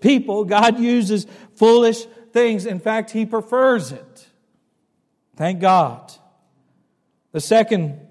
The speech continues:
is the weak things of the world. God chose what is weak in the world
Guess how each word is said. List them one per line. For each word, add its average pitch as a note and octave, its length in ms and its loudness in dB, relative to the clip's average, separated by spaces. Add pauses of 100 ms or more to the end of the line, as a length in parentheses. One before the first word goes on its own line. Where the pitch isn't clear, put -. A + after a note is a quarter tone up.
(800)
is D3 200 -8
the E3 80 -4
weak G3 300 -2
things D#3+ 340 -4
of C#3 60 -8
the C#3 80 -8
world. A#2+ 420 -8 (680)
God E3+ 260 0
chose F#3+ 420 0
what F#3+ 160 -4
is F3+ 140 -4
weak F#3+ 380 -4
in F3 100 -10
the D#3 40 -10
world C3+ 540 -6